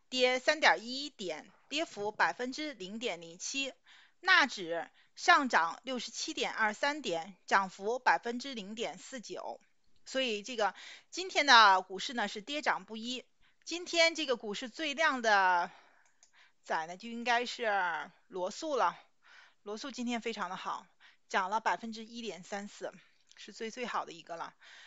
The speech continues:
美股各行业E T F当中呢，生物科技E T F领涨，超涨百分之三，其次是网络股指数E T F、半导体板块E T F领跌，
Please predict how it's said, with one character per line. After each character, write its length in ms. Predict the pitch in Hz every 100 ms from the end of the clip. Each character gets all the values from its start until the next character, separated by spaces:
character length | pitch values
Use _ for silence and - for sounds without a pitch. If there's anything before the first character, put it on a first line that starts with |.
| -
美 160 | 247 330
股 180 | 339 240
各 180 | 359 370
行 220 | 254 240
业 140 | 262
E 100 | 247
T 220 | 233 233
F 340 | 190 190 208 220
当 220 | 226 233
中 140 | 254
呢， 180 | 247 196
生 220 | - 311
物 100 | 339
科 180 | 294 339
技 240 | 349 254 233
E 100 | 277
T 140 | -
F 240 | 185 190
领 240 | 196 165 208
涨， 300 | 185 147 190
超 240 | - 262
涨 220 | 247 202 208
百 100 | 202
分 160 | 190
之 100 | 190
三， 300 | - 220 226 - - - _
其 200 | - 262
次 220 | 262 320
是 480 | 277 - 262 240 208
网 260 | 196 185 170
络 200 | 277 311
股 220 | 214 196
指 180 | - 165
数 160 | - 208
E 120 | 196
T 180 | - 170
F、 440 | 156 - 175 208 _
半 220 | 320 262
导 220 | 196 196
体 300 | 226 - 185
板 200 | 185 170
块 200 | 175 214
E 120 | 190
T 120 | 190 175
F 260 | 160 -
领 200 | 196 160
跌， 340 | - 190 202